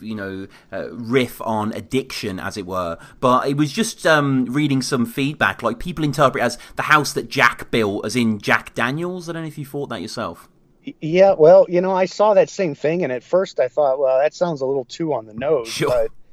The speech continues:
Speaker 2: going through the lyrics, uh, it certainly fits. I mean, I, I think, you know, when he talks about open eyes, just to have them closed again, it, it, it, it gives me this impression of, you know, this routine of,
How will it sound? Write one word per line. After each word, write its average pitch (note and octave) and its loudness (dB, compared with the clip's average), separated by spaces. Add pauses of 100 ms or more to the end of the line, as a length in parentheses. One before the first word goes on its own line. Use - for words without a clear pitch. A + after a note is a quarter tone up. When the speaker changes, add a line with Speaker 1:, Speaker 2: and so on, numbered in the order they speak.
(540)
Speaker 2:
going F#3+ 4
through F#3+ 0
the D3 4
lyrics, C3 4
uh, - -16
it C3 0
certainly D#3+ 2
fits. A#2+ 0
I A#2 -2
mean, A#2+ -6
I, B2+ -2 (100)
I B2+ 0
think, - -6 (500)
you A#2+ -4
know, B2 2
when B2+ -2
he D3+ -2
talks C#3 4
about B2+ 6
open C3 0
eyes, B2+ -2
just A2+ -10
to B2+ 4
have B2+ 4
them A2+ -4
closed C3 0
again, A2+ -4
it, A#2 -6
it, B2 -12 (440)
it, C3 -4
it B2 -6
gives D3+ 4
me C#3 0
this B2+ 0
impression A#2+ 2
of, A2 2 (400)
you A#2+ -2
know, A#2 2
this B2+ 2
routine C3+ 2
of, A2 0